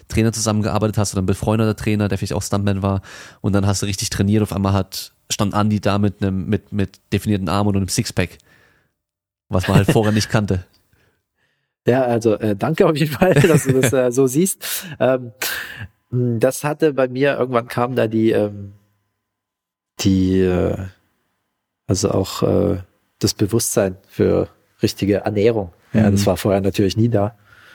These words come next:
Speaker 2: Ja, da hat man gedacht, okay, f-, äh, man schmeißt sich jetzt alles rein und, ähm, trainiert da irgendwie und muss natürlich seinen Hunger stillen mit irgendwas, aber mit der,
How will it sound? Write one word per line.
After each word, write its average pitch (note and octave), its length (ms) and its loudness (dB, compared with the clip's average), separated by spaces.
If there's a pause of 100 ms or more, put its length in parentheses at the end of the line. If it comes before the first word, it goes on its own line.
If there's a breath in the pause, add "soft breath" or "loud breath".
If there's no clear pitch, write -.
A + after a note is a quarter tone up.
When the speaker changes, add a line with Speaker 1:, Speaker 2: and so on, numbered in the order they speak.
(220 soft breath)
Speaker 2:
Ja, F#2 200 2
da - 400 -14
hat G2+ 100 -4
man G2 80 0
gedacht, F#2+ 320 0
okay, G#2 260 0
f-, F#2+ 320 -4
äh, F#2 300 2 (420)
man G2 100 -4
schmeißt - 360 -2
sich G2+ 80 -4
jetzt F#2+ 160 -2
alles F#2+ 240 -2
rein A#2+ 280 0
und, G#2+ 300 -4
ähm, G#2+ 640 -2
trainiert A2+ 380 -2
da C#3+ 60 2 (180)
irgendwie C3+ 460 2
und A#2 160 0
muss - 420 -4
natürlich A#2+ 400 0
seinen A2+ 240 0
Hunger B2+ 440 -2
stillen D3 460 0
mit A#2+ 140 -4
irgendwas, A#2 640 -2
aber A2 480 0 (400 loud breath)
mit A2+ 200 0
der, G#2 480 0